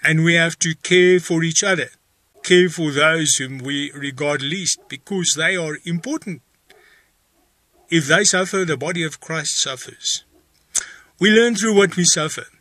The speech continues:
I've suffered much in my life since I've started following Jesus Christ. But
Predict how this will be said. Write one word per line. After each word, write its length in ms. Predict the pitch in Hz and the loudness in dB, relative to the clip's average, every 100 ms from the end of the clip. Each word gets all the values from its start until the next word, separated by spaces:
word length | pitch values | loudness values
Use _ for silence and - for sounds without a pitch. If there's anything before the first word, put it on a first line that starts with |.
| _ _ _ - - | _ _ _ -20 -8
I've 160 | 151 156 | -2 0
suffered 420 | - 170 165 131 | 0 0 -4 -4
much 240 | 131 147 | -4 -4
in 80 | 131 | -4
my 140 | 123 127 | -6 -6
life 360 | 180 - - _ _ _ _ _ _ _ _ _ | -6 -6 -12 _ _ _ _ _ _ _ _ _
since 420 | - 160 175 170 - | -2 2 2 2 0
I've 200 | 139 131 | -4 -2
started 460 | - - 160 160 151 | -2 0 -4 -4 -10
following 500 | - 160 165 147 139 | -4 -2 0 -2 -2
Jesus 440 | 151 151 139 147 | -4 -4 -2 -2
Christ. 560 | - 175 131 - - - _ | -4 -4 -6 -8 -14 -18 _
But 440 | - 196 208 - | -4 -4 -4 -8